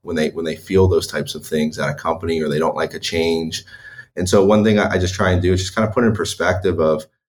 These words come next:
where we are, where we're going, why this happens. And I think you can do this at scale.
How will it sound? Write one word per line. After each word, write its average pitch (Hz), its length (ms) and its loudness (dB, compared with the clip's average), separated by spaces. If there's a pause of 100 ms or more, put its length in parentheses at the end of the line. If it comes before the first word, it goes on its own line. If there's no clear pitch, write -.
(200)
where 92 200 4
we 98 140 6
are, 85 540 2
where 87 120 0
we're 95 100 2
going, 85 540 -2 (380)
why 90 220 2
this 92 160 2
happens. 80 580 0
And 78 260 0 (300)
I - 80 -2
think 98 160 0
you 104 100 0
can 101 160 -2
do 92 140 2
this 95 160 4
at 90 160 2
scale. 73 760 2